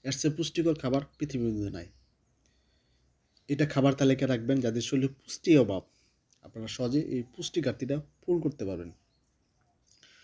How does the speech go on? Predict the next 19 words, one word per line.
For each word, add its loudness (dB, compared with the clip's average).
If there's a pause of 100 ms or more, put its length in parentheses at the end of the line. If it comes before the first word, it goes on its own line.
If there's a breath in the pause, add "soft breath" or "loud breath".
(280 soft breath)
অনেকে 2
আছে -2
দেখবেন, -2 (260)
মানে, -6 (300)
চোখের -2
দিকে, 0
মুখের -4
দিকে, -4
শরীরের 0
দিকে -2
তাকাইলে -4 (100)
বয়স্ক -4
ছাপ -10
দেখা -12
যায়। -18 (1000)
এই -8
বয়স্ক -6
ছাপটা -12
আপনার -10